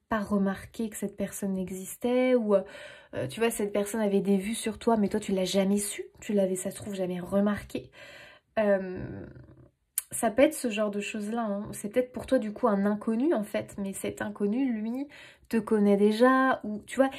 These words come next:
il peut y avoir un petit truc comme ça, ou alors c'est vraiment l'effet de, euh, tu vois, avec le six de coupe, bah, c'est comme si on s'était toujours connus, quoi. Alors que, bah, dans cette vie-là, en tout cas, pas du tout.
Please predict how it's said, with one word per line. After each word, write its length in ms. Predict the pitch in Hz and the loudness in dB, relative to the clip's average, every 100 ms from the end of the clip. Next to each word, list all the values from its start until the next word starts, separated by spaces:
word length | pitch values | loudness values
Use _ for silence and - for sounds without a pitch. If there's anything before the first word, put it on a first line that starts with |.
| - | -12
il 100 | - | -12
peut 160 | 208 311 | 6 8
y 60 | 285 | 8
avoir 340 | 233 247 233 | 8 6 6
un 100 | 220 | 2
petit 120 | 208 | -2
truc 220 | - - 214 | -6 -10 -4
comme 200 | 214 202 | -2 0
ça, 280 | - 240 - - - - | 0 -2 -4 -12 -6 4
ou 60 | |
alors 220 | 214 254 | 8 8
c'est 160 | 277 240 | 6 0
vraiment 420 | 202 208 247 254 | 0 2 4 4
l'effet 540 | 233 220 208 - 247 247 | 4 2 -2 0 2 2
de, 180 | 214 | 0
euh, 300 | 208 202 190 185 - - _ _ | 4 4 4 -2 -8 -20 _ _
tu 80 | - | -2
vois, 80 | 226 | 0
avec 120 | 226 | 0
le 60 | 196 | -4
six 220 | - 190 | -8 -4
de 80 | 202 | -2
coupe, 220 | 202 254 | 0 4
bah, 100 | 202 | 4
c'est 140 | 202 | 4
comme 160 | 196 202 | -2 0
si 100 | 208 | -2
on 40 | |
s'était 280 | 240 202 202 | -2 -2 -2
toujours 380 | 196 214 202 - | -4 -2 -2 0
connus, 340 | 220 220 220 | 0 2 2
quoi. 240 | 202 190 - | 0 -4 -6
Alors 380 | - 208 202 202 | -2 0 0 -2
que, 120 | - | -4
bah, 260 | 196 185 190 | -2 -2 0
dans 160 | 202 | 0
cette 220 | 196 202 180 | 2 0 0
vie-là, 260 | 202 226 | 2 4
en 80 | 240 | 4
tout 140 | - | 0
cas, 160 | - 220 | 0 0
pas 160 | 220 190 | 2 -2
du 160 | 202 | -4
tout. 180 | 208 196 | -8 -10